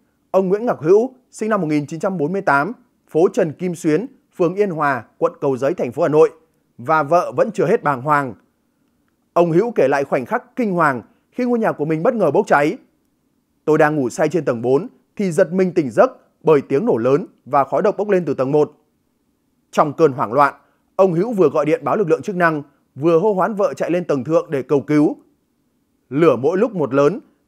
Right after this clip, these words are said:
kèm theo tiếng nổ và khói mù mịt bốc lên. Hai vợ chồng ông chỉ biết cầu mong lực lượng công an đến cứu giúp. Họ đều đã lớn tuổi, không biết phải làm sao. Rất may, lực lượng cảnh sát phòng cháy chữa cháy và cứu nạn cứu hộ, công an thành phố Hà Nội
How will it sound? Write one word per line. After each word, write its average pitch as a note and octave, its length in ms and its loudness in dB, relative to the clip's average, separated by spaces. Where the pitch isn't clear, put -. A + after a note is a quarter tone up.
kèm G3 200 2
theo B3 140 0
tiếng A3+ 240 -2
nổ D3+ 300 2
và C3 180 0
khói C3+ 240 -2
mù F#3+ 140 -2
mịt C#3 180 -2
bốc D#3+ 120 -2
lên. D#3+ 260 6
Hai D#3+ 240 0
vợ F3 160 2
chồng D3 140 -4
ông F3+ 140 0
chỉ C#3+ 100 -6
biết A3 220 2
cầu E3+ 120 6
mong A3+ 200 -4
lực D#3+ 120 -2
lượng D#3+ 160 -2
công F3 160 -2
an F3 140 -2
đến D#3 140 -4
cứu D#3 220 -4
giúp. A3 280 0
Họ E3 240 0
đều D#3+ 200 2
đã C#3+ 140 -2
lớn D#3 180 -2
tuổi, D3 260 2
không D3 280 -4
biết G3 180 -2
phải A2 100 -4
làm A2+ 120 -2
sao. C#3+ 300 2
Rất D3 280 -2
may, D3 240 2
lực F3+ 200 0
lượng G3 140 2
cảnh E3 160 -2
sát C4+ 200 -2
phòng D#3+ 140 -2
cháy D#3+ 140 -2
chữa G3+ 120 -2
cháy F3 180 -2
và G3+ 120 0
cứu D3 200 -4
nạn E3 200 -4
cứu D3+ 140 -4
hộ, F3+ 260 4
công G3+ 120 -2
an G3+ 160 -2
thành B2+ 180 -6
phố D3+ 120 -2
Hà E3+ 60 4
Nội D3+ 240 4